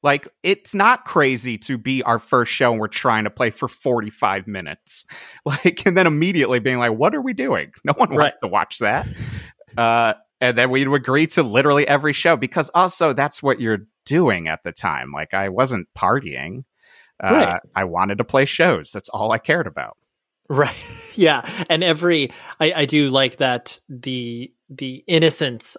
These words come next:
Speaker 2: of k-, children in regards to, "Oh yeah, like, we should at least do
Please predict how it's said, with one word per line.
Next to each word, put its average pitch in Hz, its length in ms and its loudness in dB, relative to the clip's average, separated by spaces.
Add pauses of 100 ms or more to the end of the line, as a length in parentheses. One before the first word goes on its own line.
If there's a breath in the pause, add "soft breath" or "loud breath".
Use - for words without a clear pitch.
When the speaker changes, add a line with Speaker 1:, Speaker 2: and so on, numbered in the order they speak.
Speaker 2:
of 127 320 -6 (120)
k-, - 120 -8 (140)
children 139 600 2
in 139 120 -8
regards 123 460 -4
to, 127 240 -4 (680 loud breath)
"Oh 208 260 4
yeah, 214 320 2
like, 151 260 0 (100)
we 165 160 -2
should 269 180 2
at 175 100 4
least 165 380 -4
do 131 420 -2